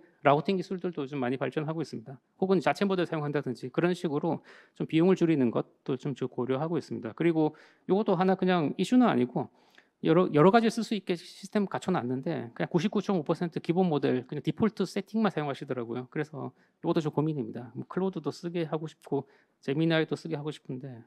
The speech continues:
무조건 지피티 포 만 쓰시니까 이거 좀 이렇게 어디 랜덤으로 좀 셀렉션하게 해드려야 되나? 아니면은 저희가 그러면 목적에 따라서, 질문에 따라서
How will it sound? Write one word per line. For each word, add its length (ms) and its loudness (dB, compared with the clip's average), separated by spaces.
무조건 280 0
지피티 360 -6
포 300 2
만 280 2
쓰시니까 760 -6
이거 100 -8
좀 340 -8
이렇게 360 -12
어디 140 -10
랜덤으로 420 4
좀 240 -8
셀렉션하게 580 -6
해드려야 260 -6
되나? 340 -14
아니면은 540 -2
저희가 440 8
그러면 240 2
목적에 320 2
따라서, 260 0
질문에 340 6
따라서 440 0